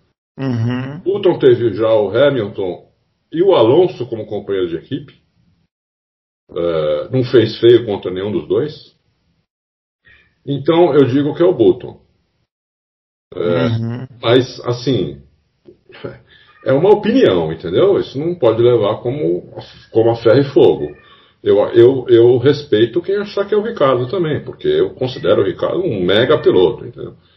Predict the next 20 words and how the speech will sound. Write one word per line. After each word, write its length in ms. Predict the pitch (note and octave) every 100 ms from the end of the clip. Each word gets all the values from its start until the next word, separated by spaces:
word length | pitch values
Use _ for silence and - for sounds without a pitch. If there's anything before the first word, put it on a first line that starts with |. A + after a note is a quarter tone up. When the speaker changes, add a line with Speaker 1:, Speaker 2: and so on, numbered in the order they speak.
| _ _ _ _
Speaker 2:
Então 160 | - A#2+
eu 160 | A2+
Speaker 1:
Uhum. 140 | G#2+ A#2
Speaker 2:
respeito 320 | B2 A2+ A2+ B2
quem 80 | B2
achar 260 | B2 B2
que 60 | C#3
é 40 |
o 60 | C#3+
Ricardo 460 | F3 A2+ G2+ -
também. 260 | - C3 - - _ - _ _ -
Mas, 120 | G#2
assim, 200 | G#2+ B2+
hoje 380 | - C#3 E3 F3+
ainda 240 | F3 G3 D#3+
acho 180 | - -
que 60 |
é 40 | F#3
o 40 |
Button. 460 | A2+ F2 - B1+